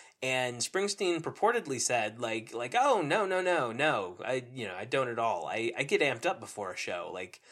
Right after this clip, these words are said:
you know, I, um, my, my heart will usually start pounding, and my hands will shake, and I get a little bit sweaty, and,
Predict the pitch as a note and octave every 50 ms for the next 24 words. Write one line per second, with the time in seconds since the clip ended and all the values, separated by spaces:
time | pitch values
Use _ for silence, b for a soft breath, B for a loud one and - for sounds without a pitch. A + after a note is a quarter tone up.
0 | b b b b - C3 B2 A2+ G2+ F#2+ F#2+ G2 G#2 A2 A2+ A2 A2 A2 G#2+ G2+
1 | G2 F#2+ F#2+ F#2+ G2 - - - - A#2 A2+ A2 G#2+ G#2+ G#2+ G#2 G#2 G2+ G2+ -
2 | E3 F#3 - F#3+ F3 E3+ F3 E3+ E3+ F3 D#3+ - - E3+ D#3+ - - - D3 D3+
3 | D#3 D3+ D#3+ D#3+ D#3 D3+ C3+ A#2+ A2+ G2+ F#2+ - - C#3+ D#3 E3 F3 E3+ F3 D#3
4 | - - - D3+ D3+ D#3 D3+ - A#2 G2 G2+ G2+ C3 C3+ B2+ C3+ A#2+ A2+ - -
5 | - - - - C3+ D3 D#3 D#3 D#3 D#3 D3+ C#3+ B2 G2+ G2 F#2+ F#2 F#2+